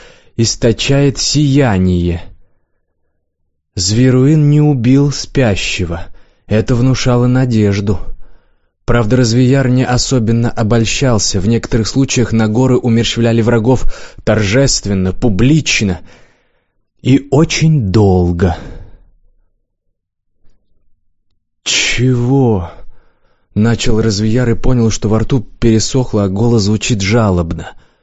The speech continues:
Остриё клинка прижалось к ложбинке под левой ключицей. Похоже, зверуин разбудил его за тем, чтобы насладиться страхом и отчаянием жертвы.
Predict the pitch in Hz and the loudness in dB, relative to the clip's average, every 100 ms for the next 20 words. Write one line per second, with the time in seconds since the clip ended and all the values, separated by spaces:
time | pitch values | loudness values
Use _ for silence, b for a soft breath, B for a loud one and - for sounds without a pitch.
0 | _ _ _ _ _ _ _ _ _ - | _ _ _ _ _ _ _ _ _ -20
1 | - 113 117 - - 135 131 139 151 - | -4 0 0 -2 0 2 2 2 0 2
2 | 127 127 120 147 147 - - 135 127 117 | 2 2 0 0 -2 0 2 4 2 0
3 | 139 120 113 - 113 117 104 98 120 113 | 0 2 0 -2 -2 0 -2 -2 0 0
4 | 101 - - 107 95 101 110 110 98 98 | -2 -4 -2 -2 0 0 2 2 2 0
5 | - 104 92 - - 95 - - 113 104 | 0 0 0 -4 -4 -4 -4 -4 -4 -6
6 | - b b b b _ 101 - 120 107 | -8 b b b b _ -4 0 0 2
7 | 101 101 107 107 117 110 101 92 104 113 | 0 0 2 2 2 2 0 -2 0 2
8 | 107 104 101 107 - 110 101 110 92 104 | 2 2 0 0 0 -2 -2 -4 -2 -2
9 | 92 98 107 107 - 98 - 107 110 110 | -2 -2 -2 -2 -4 -4 -4 -2 -2 -2
10 | 123 113 B B B - 107 - 113 104 | -4 -6 B B B -6 -4 -2 -4 -4
11 | - - 113 107 104 104 104 92 101 92 | -6 -2 0 2 2 2 0 0 0 -2
12 | - - 85 | -4 -8 -8